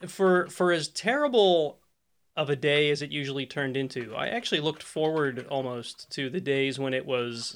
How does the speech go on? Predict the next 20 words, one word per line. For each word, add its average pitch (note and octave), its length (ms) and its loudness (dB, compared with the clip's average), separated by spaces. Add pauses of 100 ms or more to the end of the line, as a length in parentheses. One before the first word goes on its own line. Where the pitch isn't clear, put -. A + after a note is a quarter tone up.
some F3+ 360 0
tricky D#3+ 500 -4
hacker B2 420 -2
has A#2 160 -6
gotten B2+ 300 -4
into B2 200 -6
something A#2+ 540 -6
and A#2 80 -10
I A#2+ 60 -6
need C#3 180 -8
to C3 60 -4
figure C3 280 -2
out A#2+ 140 -2
what C3 160 0
they C#3 140 -2
did, A#2+ 380 -6 (1040)
what D#3+ 160 -2
they E3 80 4
got, B2 440 2 (220)
right? C#3 340 0